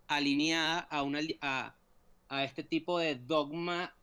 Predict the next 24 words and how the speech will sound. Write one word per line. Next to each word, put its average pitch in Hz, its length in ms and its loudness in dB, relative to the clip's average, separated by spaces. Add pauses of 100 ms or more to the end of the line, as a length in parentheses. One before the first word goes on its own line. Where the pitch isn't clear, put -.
(100)
trompista 156 1120 2
de 147 140 0
derecha 143 580 0 (260)
que 143 120 0
no 139 180 0
permite 160 420 2
ningún 147 240 0
tipo 170 260 0
de 160 280 0 (1300)
disidencia 151 920 0
en 151 80 -2
cuanto 139 260 -2
a 127 40 -4
ciertas 139 340 -4
cosas. 143 320 -4
Por 127 140 -4
ejemplo, 139 380 0
tema 135 260 -2
trans, 165 380 0
tema 135 240 -4
L 135 120 -2
G 139 40 -8
B 135 200 0
T, 165 360 0